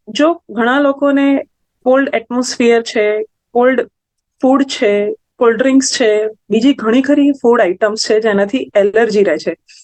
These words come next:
એ બધા સંવેદનશીલ લોકો જે છે, જે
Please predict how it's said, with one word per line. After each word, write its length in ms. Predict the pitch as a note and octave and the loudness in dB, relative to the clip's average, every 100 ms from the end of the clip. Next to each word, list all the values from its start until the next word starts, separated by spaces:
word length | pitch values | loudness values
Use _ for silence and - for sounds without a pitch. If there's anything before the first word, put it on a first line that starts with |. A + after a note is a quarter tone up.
| _ _ - | _ _ -4
એ 80 | B3 | -2
બધા 220 | B3+ C#4+ | 0 -2
સંવેદનશીલ 880 | - A#3 G#3+ C4 C4+ F4 - C4 D4+ | -2 -2 0 0 2 -2 0 2 4
લોકો 360 | C#4+ G3 G3+ | 4 2 0
જે 140 | F3+ F3 | 0 -2
છે, 220 | F#3+ E3+ | -2 -2
જે 280 | - A3+ | -2 -2